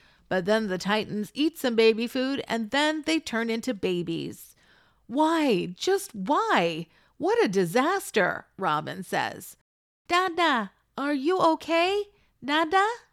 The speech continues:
baby Starfire says. "You know, it's ironic. I wanted to learn about my parents, but now I'm a parent to you guys. But don't worry, I'll find a way to fix this. I promise you," Robin says.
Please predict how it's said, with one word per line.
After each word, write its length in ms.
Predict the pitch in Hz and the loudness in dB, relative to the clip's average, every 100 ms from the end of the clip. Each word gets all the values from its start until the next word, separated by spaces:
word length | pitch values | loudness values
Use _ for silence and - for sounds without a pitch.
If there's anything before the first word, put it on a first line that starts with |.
| _ | _
baby 360 | 190 185 170 160 | -4 -2 0 -2
Starfire 760 | 170 - 196 180 - 185 - 175 | -4 0 0 0 -2 -2 -2 -6
says. 560 | - 185 - 80 - - _ - - _ | -4 -4 -4 -8 -14 -20 _ -20 -20 _
"You 140 | - 285 | -4 0
know, 340 | 311 311 311 - | 2 2 0 -2
it's 220 | 277 262 | -4 0
ironic. 760 | 285 247 240 247 196 151 - _ - | 2 2 2 2 2 -4 -14 _ -2
I 120 | 233 | 0
wanted 400 | 240 320 370 214 | 4 4 4 2
to 80 | 202 | 2
learn 240 | 208 214 | 2 0
about 260 | 180 190 170 | 2 2 2
my 140 | 175 | -4
parents, 580 | 165 214 247 175 170 - - - | -4 -2 0 -2 -4 -12 -20 -10
but 120 | - 254 | -4 2
now 320 | 277 262 285 | 4 4 2
I'm 160 | 370 | 2
a 100 | 370 | 2
parent 420 | 214 220 220 247 - | 2 2 0 0 0
to 100 | 294 | 0
you 300 | 277 403 392 | 4 4 4
guys. 560 | 269 180 156 160 170 - - _ - | 4 4 2 -4 -10 -16 -20 _ -2
But 120 | 202 | 2
don't 260 | 233 233 185 | 4 4 4
worry, 420 | 226 220 170 - - | 4 4 2 -4 -4
I'll 180 | 294 330 | -2 -2
find 360 | - 302 269 | 0 2 2
a 60 | 214 | 2
way 160 | 214 | 4
to 100 | 196 | 2
fix 360 | - 226 214 - | 0 -2 -2 -4
this. 400 | 160 165 156 - | -4 -4 -6 -10
I 160 | 226 294 | -2 0
promise 600 | 294 - 202 202 175 156 | 0 -2 0 0 -2 -6
you," 300 | 180 196 - - _ | -8 -8 -8 -12 _
Robin 460 | - 185 160 - 185 | -6 -4 -4 -6 -12
says. 540 | - 143 - - - | -8 -8 -10 -16 -20